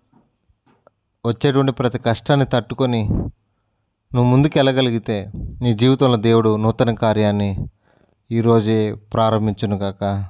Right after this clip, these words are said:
రండి ప్రార్థన చేస్తాం. పరిశుద్ధుడైన తండ్రి, కృపగలిగిన దేవ, స్తోత్రాలు. ఇంతవరకు మీరు చూపిన కృపకై స్తుతిస్తూ, నాయన, నీ సొత్తుగా మమ్మల్ని చేసుకున్నందుకై స్తుతిస్తున్నాం. నాయన, మా ప్రియులు చాలామంది ప్రార్థన అవసరాలు కోరారు. వారు ఏ విషయంలో భయపడుతున్నారో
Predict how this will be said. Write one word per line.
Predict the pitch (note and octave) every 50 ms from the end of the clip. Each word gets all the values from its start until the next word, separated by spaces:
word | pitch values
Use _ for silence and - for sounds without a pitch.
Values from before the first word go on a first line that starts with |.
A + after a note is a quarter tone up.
| - _ _ -
రండి | A2+ A2 A2
ప్రార్థన | G#2+ - A2+ G#2+ G#2+ G2+ A2 G#2 G#2
చేస్తాం. | G#2 G2+ G2 - - G#2+ G2+
పరిశుద్ధుడైన | F#2+ A#2 A#2 A2 - B2+ B2 B2 B2 A#2+ A#2 A2+ A2
తండ్రి, | G#2 - G#2+ G#2 G#2 G#2
కృపగలిగిన | - - G#2+ G#2 - A2+ A2 A2+ A2+ A2
దేవ, | G#2+ G#2+ G#2
స్తోత్రాలు. | G2 - - A#2 A2 G#2+ - - A2 G#2+ G#2 G#2+ A2+ _ _ _ _ _ _ _ _ _ _ _ - -
ఇంతవరకు | A#2+ A2+ G#2+ B2 A#2+ A2+ A2+ A2
మీరు | A2+ A2 G2+ - C3
చూపిన | A2 A2+ A2+ A2
కృపకై | - - A2 G#2+ - A2+ A2+ A2+
స్తుతిస్తూ, | G2 A#2 A2+ G#2 B2 A#2 - - - C3+ C3+ - _ _ _ _ _ _ _ _ _ _ _ _ _ _ _ _ -
నాయన, | A2 G#2+ G#2 G#2 G#2 G#2 G#2 G#2 G2+ G#2+ A2+ A2+ G#2+ _ _ _ _ _ _ _ _ -
నీ | A#2 A2
సొత్తుగా | - - B2+ A2 - - C#3 B2+ C3 B2
మమ్మల్ని | A#2 A2+ A2 A2 A2 G2+ - -
చేసుకున్నందుకై | A#2 A2 - - B2 A2+ A2 A2 G#2+ G2+ - A2 G#2
స్తుతిస్తున్నాం. | - - G#2+ - A#2+ A2 - - - G#2+ G#2+ G#2 G2 - - - _ _ _ _ _ _ _ _ _ _ _ _ _ _ _ _ -
నాయన, | - G#2+ G#2+ G#2+
మా | G#2 G#2 G#2 G#2+
ప్రియులు | G2+ - A#2 A2+ A2 G#2 - A#2
చాలామంది | G#2+ G#2+ G#2 A2 A2+ A2
ప్రార్థన | G2+ - A2 A2 A2+ A2 A#2 A2+
అవసరాలు | A#2 A2+ G#2 - - - A2+
కోరారు. | G#2+ - A#2 A#2 A#2 A#2+ A#2+ A#2 A2 A2+ G#2+
వారు | - - - - A2+ G#2+
ఏ | G#2+ G#2+ A2+
విషయంలో | B2 C3 - - - C#3 C3 C3
భయపడుతున్నారో | A#2 A#2 A#2 A#2+ A#2+ - C3+ B2+ - - B2 A#2 G#2+ G2 G2 F#2 G2